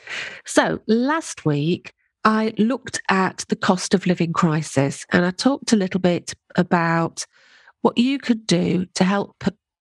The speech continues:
you know, what you could do to help people, what you could help people and earn an income and look after yourself. So it's not just about clients,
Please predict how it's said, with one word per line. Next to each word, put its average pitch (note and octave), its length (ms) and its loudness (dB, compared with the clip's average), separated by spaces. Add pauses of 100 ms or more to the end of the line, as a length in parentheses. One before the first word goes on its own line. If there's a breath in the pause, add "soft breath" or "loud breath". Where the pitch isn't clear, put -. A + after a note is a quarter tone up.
(180)
you A#3+ 120 4
know, A#2+ 140 0
what G3+ 160 0
you G#3+ 100 0
could G3+ 120 -4
do G3+ 100 2
to G3 100 0
help E3+ 260 0
people, E3+ 400 0
what G#3 200 0
you A3 60 0
could G#3 180 -2
help G#3+ 300 -2
people F3+ 540 0
and F#3 480 0 (440 loud breath)
earn G3 180 2
an F#3 100 0
income F3 480 0
and E3+ 120 2
look F3+ 260 -2
after D#3+ 300 0
yourself. D#3+ 560 0
So E3+ 180 2
it's - 220 -2
not - 200 0
just - 280 -2
about E3 260 -2
clients, D#3+ 580 0